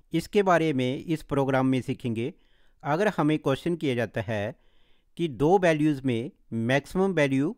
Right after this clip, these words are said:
हमें बताएं या दो वैल्यू में मिनिमम वैल्यू हमें बताएं, तो ये हम यहाँ पे फंक्शन के अंदर रिटर्न कीवर्ड के जरिए यहाँ पे इसको करेंगे। तो सबसे पहले हम यहाँ पे लिखेंगे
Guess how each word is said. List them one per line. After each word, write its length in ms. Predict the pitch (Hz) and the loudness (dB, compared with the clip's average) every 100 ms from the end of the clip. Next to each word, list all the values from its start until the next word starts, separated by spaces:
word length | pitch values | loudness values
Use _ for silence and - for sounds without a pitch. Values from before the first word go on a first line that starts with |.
| - | -4
हमें 240 | 120 131 123 | -2 0 0
बताएं 420 | 117 120 117 180 _ _ _ _ _ - | 0 0 -2 -6 _ _ _ _ _ -4
या 400 | 110 151 139 190 _ - | 2 4 2 0 _ -16
दो 280 | 107 131 165 | -4 0 2
वैल्यू 360 | 180 151 147 147 | 2 2 2 2
में 300 | 123 127 190 _ 117 | 2 -2 -6 _ -2
मिनिमम 480 | 123 151 160 185 | 0 2 2 0
वैल्यू 340 | 175 143 139 151 | 2 0 2 0
हमें 240 | 135 131 120 | 0 0 -2
बताएं, 380 | 104 110 127 190 _ _ _ _ 160 | -2 -2 -4 -8 _ _ _ _ 0
तो 100 | 170 | 0
ये 280 | 170 214 214 | 4 4 4
हम 240 | 151 147 | 2 0
यहाँ 220 | 143 135 | 2 0
पे 140 | 113 160 | 0 -4
फंक्शन 440 | - 139 143 196 | -2 -4 -4 -6
के 120 | 190 151 | -2 0
अंदर 340 | 113 117 147 - _ _ _ 127 | 0 -2 -4 -8 _ _ _ -6
रिटर्न 500 | 123 131 147 170 196 | -4 0 2 2 -2
कीवर्ड 400 | 170 151 151 135 | -2 2 2 0
के 140 | 139 | -2
जरिए 280 | 131 127 131 | 0 0 0
यहाँ 240 | 127 123 | 0 0
पे 160 | 120 131 | 0 -2
इसको 240 | 120 - 131 | -4 -4 -2
करेंगे। 420 | 127 113 110 165 - _ - - - | -2 -2 -4 -8 -12 _ -20 -20 -10
तो 80 | 160 | -6
सबसे 340 | 151 190 - 208 | -4 -4 -4 -4
पहले 280 | 202 190 190 | 0 0 0
हम 220 | - 147 | 0 0
यहाँ 200 | 147 135 | 0 0
पे 140 | - 139 | -2 -4
लिखेंगे 480 | 135 143 120 143 | -2 -2 -2 -4